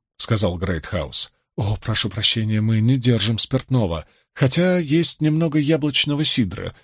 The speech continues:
если вам угодно". "Подойдет", — кивнул Грейтхаус, хотя Мэтью знал, что сейчас он мечтает о кружечке крепкого черного эля. "Мне тоже сидру, пожалуйста", —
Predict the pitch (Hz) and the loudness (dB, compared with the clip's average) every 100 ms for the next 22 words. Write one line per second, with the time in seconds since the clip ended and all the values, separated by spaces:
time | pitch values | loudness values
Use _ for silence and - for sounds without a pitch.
0 | _ 110 104 95 87 90 101 92 78 65 | _ 2 2 2 0 -2 0 -2 -2 -10
1 | _ _ _ - 87 110 113 113 - - | _ _ _ -4 0 2 2 0 -2 -12
2 | _ - 98 92 80 101 151 - 147 135 | _ -6 -4 -2 -2 0 0 0 0 0
3 | 135 - _ _ - 180 - 196 151 143 | -2 -6 _ _ -6 -4 0 0 2 2
4 | 135 135 113 117 113 101 - - - - | 2 2 4 2 2 2 0 -2 -2 0
5 | 147 160 160 151 143 - 143 135 131 117 | 2 2 2 0 2 2 4 2 2 -2
6 | - 120 147 139 131 - 131 - 107 104 | 0 2 4 2 0 0 -2 0 2 0
7 | - 113 107 - 85 80 85 80 - 113 | 0 0 2 2 0 -2 -2 -2 0 0
8 | 80 71 64 _ _ _ _ _ - 135 | 0 -4 -10 _ _ _ _ _ 0 4
9 | 139 135 127 - 135 104 98 - 120 107 | 4 4 0 2 2 2 2 2 2 2
10 | 104 92 - 107 98 95 - 98 87 | -2 -2 -2 -2 -2 -2 -6 -6 -12